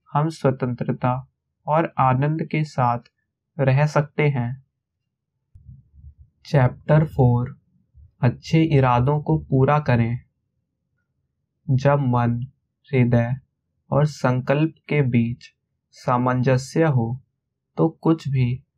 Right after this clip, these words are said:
असंभव नहीं है। ऋग्वेद। प्रेरणा के चार स्तर।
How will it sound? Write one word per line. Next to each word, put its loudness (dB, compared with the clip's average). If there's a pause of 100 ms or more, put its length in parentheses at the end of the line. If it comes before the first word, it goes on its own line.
(340)
असंभव 0
नहीं 0
है। -4 (880)
ऋग्वेद। -2 (1800)
प्रेरणा 0
के -2
चार -2
स्तर। -4